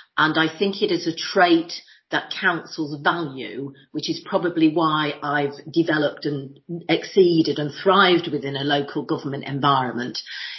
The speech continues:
is that because you're working with members, it's important that you simplify really complex problems and describe them in a way that people can understand what you want to achieve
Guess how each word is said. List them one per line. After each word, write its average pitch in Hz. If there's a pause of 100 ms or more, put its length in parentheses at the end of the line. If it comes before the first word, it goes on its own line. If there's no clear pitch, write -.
(220)
is 190
that -
because 247
you're 285
working 240
with 202
members, 196
it's -
important 185
that 160 (100)
you 160 (380)
simplify 131 (500)
really 190
complex 185
problems 135 (300)
and 165
describe 190
them 180
in 175
a 170
way 151
that 151
people 165
can 165
understand 170
what 143
you 160
want 156
to 160
achieve 123